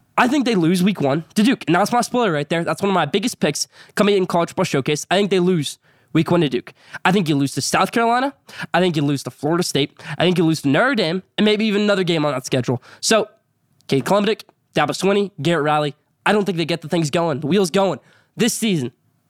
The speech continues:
Clemson doesn't do anything. Clemson disappointing last season, you could say, going ten and two, losing in Orange Bowl,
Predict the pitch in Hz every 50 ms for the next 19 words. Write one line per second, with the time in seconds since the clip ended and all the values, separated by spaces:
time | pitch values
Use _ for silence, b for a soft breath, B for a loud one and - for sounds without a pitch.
0 | _ - - 233 247 - - 127 110 - _ - 135 123 117 214 233 247 208 233
1 | 175 127 _ _ _ _ _ _ _ _ _ - 175 - 190 202 175 - - 120
2 | 117 B B B B B B B B - - 220 220 - 214 196 165 175 - -
3 | - - 160 131 131 156 190 220 220 - - 220 220 196 220 214 175 202 - -
4 | 240 233 226 214 b b b b _ _ _ - - - - 139 143 139 - -
5 | 165 151 139 135 - 214 226 220 190 - - 131 143 170 185 180 147 180 165 151
6 | B B B B - 143 - 151 165 190 196 170 147 - 202 196 170 b